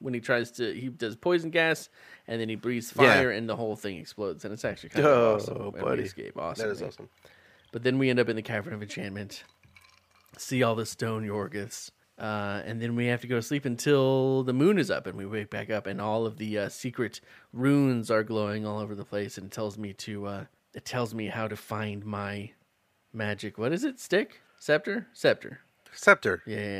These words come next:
Speaker 1: yeah, scepter.
Speaker 2: Stick.
Speaker 1: Hey, I couldn't remember for a second. And there's all these cool little poems and stuff. I mean, they're not really that cool. It's just a couple little couplets. And I'm like, "Is it, do you think I really am?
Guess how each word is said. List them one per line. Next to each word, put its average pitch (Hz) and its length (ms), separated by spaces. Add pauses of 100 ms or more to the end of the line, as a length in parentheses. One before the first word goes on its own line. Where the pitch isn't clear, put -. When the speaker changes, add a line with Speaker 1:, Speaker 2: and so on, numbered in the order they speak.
Speaker 1:
yeah, 80 60
scepter. - 380
Speaker 2:
Stick. - 540 (180)
Speaker 1:
Hey, 196 280
I - 100
couldn't 214 340
remember 170 320
for 120 140
a 90 60
second. - 320 (880)
And 220 120
there's 226 80
all 226 120
these 196 120
cool 156 180
little 143 160
poems 107 380
and 104 120
stuff. - 360 (200)
I 139 60
mean, 117 240
they're 110 120
not 90 140
really 87 160
that 82 180
cool. 92 120
It's 101 100
just 101 120
a - 40
couple - 260
little 87 300 (300)
couplets. - 520 (960)
And 120 160
I'm 117 140
like, 113 300
"Is 160 240
it, 120 340
do 135 80
you 151 60
think 160 200
I 262 80
really 123 480
am? 151 440